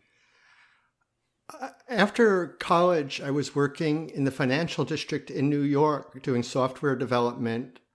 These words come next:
for investment banks and also doing security stuff for the New York Stock Exchange and so on. And it was interesting, but I w-, felt I was spending my life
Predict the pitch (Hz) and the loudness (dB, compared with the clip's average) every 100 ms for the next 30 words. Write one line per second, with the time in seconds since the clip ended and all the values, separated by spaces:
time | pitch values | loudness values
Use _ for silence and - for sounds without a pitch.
0 | _ - - 120 120 123 117 143 - 147 | _ -12 0 2 2 0 -2 -2 -2 -4
1 | 143 117 113 127 - - 117 117 - 123 | -4 -6 -6 -10 -12 -6 -4 -4 -2 -4
2 | 113 120 117 123 139 135 - - 123 113 | -2 -2 -2 -2 -4 -8 -14 0 2 2
3 | - 127 - 117 120 123 117 - 127 117 | -2 -4 -4 -2 0 0 -2 -4 -4 -4
4 | 139 - 131 107 104 120 - 135 131 120 | -6 -8 -6 -6 -6 -10 -4 -2 0 -2
5 | 117 - _ - _ _ _ _ _ _ | -6 -12 _ -20 _ _ _ _ _ _
6 | _ _ - 147 143 143 151 180 151 151 | _ _ -2 2 4 4 2 0 0 2
7 | 190 202 - 156 - 143 135 143 - - | 4 4 2 -4 2 2 2 0 -6 -14
8 | 143 139 135 143 147 160 180 156 - - | 0 2 4 2 2 -2 -6 -8 -14 0
9 | 139 135 135 131 - - - 131 131 127 | 2 2 0 -2 -4 -12 -2 0 2 2
10 | 127 123 123 | 0 0 -2